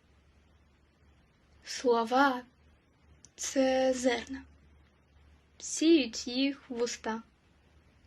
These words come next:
Це доля наша зроду непроста.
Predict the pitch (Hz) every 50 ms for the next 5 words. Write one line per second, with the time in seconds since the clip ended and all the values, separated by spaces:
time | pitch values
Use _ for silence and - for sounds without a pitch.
0 | _ _ _ _ _ _ _ - - - - 262 240 240 240 233 214 240 247 254
1 | 254 247 240 233 233 240 233 - 254 233 233 233 233 269 320 294 277 240 226 220
2 | 220 - - 220 220 - - - 214 220